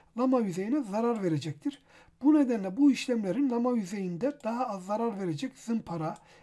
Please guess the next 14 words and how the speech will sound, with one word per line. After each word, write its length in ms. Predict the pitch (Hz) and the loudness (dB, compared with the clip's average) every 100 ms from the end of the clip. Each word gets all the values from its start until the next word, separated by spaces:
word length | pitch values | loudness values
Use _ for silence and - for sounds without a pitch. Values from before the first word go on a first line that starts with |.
| _ | _
eğe, 380 | 226 220 180 190 | -8 -4 -4 -4
raspa 380 | 190 233 - 254 | -2 -4 -2 -4
gibi 280 | 180 196 190 | -4 -6 -8
temizlik 460 | 202 214 185 180 | -6 -6 -6 -8
araçlarının 480 | 214 202 - 196 170 | -6 -6 -6 -6 -6
kullanılması 640 | 160 - 220 185 175 - | -8 -8 -6 -4 -6 -6
uygun 220 | 247 190 269 | -6 -2 -2
olacaktır. 640 | 214 156 160 - 156 - _ - - - - _ - | -2 -4 -8 -10 -14 -16 _ -20 -20 -20 -20 _ -10
Taşlama 460 | 196 - 214 285 | -8 -6 0 0
cihazlarının 540 | 285 269 240 220 208 190 | 2 2 2 0 -2 -4
yüzeyleri 520 | 214 220 214 185 262 | -4 -2 -2 -2 -4
çeşitli 400 | - 226 - 233 | -4 -6 -6 -8
sertliklerde 680 | - 165 185 147 170 147 294 | -6 -6 -6 -8 -6 -4 -2
yapılmıştır. 720 | 233 - 190 147 - 170 | -2 -6 -6 -6 -6 -14